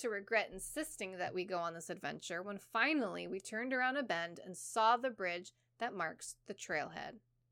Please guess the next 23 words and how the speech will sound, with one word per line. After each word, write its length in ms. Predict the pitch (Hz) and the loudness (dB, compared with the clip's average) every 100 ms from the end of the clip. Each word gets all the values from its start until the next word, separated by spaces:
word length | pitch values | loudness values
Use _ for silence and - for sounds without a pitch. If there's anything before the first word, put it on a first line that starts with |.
| _ _ _ _ _ _ _ _ _ - | _ _ _ _ _ _ _ _ _ -2
With 160 | 226 226 | 0 0
newfound 680 | 226 339 381 320 277 277 - | 2 2 4 4 4 4 2
energy, 500 | 214 202 180 165 160 | 2 0 -4 -4 -2
we 160 | 180 | -4
rushed 460 | 190 220 302 - 254 | 4 8 8 8 6
over 200 | 208 196 | 6 4
to 120 | - | -2
the 120 | 185 | -4
sign 380 | - 190 175 160 | -2 0 0 -2
with 140 | 180 - | -8 -2
information 680 | 247 269 294 190 170 - 196 | -2 0 -2 0 -2 -4 -4
about 260 | 170 139 | -4 -4
the 80 | 190 | -6
various 480 | 185 170 160 180 - | -2 -2 -2 -4 -6
trails. 640 | - 339 - - - - _ _ - - - - | -4 -4 -4 -8 -14 -14 _ _ -20 -20 -8 -2
At 180 | 220 | 0
this 220 | 226 349 - | 2 2 0
point, 360 | 277 247 202 202 | 0 2 0 -2
it 100 | 202 | -4
was 140 | 185 | -2
about 340 | 202 165 160 - - | 2 4 4 0 -6
three 160 | 254 214 | 2 2
o'clock, 400 | - - - | 2 -6 -6